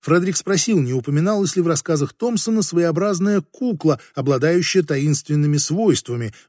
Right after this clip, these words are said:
охотничий талисман из Гренландии. Бьорн Леннард ответил утвердительно.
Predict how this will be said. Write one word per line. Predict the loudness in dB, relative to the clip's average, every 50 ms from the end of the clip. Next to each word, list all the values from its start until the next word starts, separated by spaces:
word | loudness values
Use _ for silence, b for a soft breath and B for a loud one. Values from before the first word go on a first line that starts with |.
| b -18 -16
охотничий | -14 -10 -10 -8 -4 -2 -2 0 0 0 0 0 0 0
талисман | 0 2 2 2 2 2 0 0 0 0 -2
из | -2 -4 -4 -2 0
Гренландии. | 0 0 2 2 2 2 2 0 -2 -4 -6 -8 -10 -12 -14 _ _ _ _ _ _ _ _ _ _ _ _ _ _ _ _ -20
Бьорн | -12 -6 -2 -2 0 0 0 0 0
Леннард | 2 2 2 2 2 0 0 -2 -2 -6
ответил | -6 -2 -2 -2 -2 0 -2 -4 -4 -6
утвердительно. | -8 -8 -4 2 2 2 2 2 -2 -2 -2 -2 -2 -2 -4 -6 -6 -6 -8 -10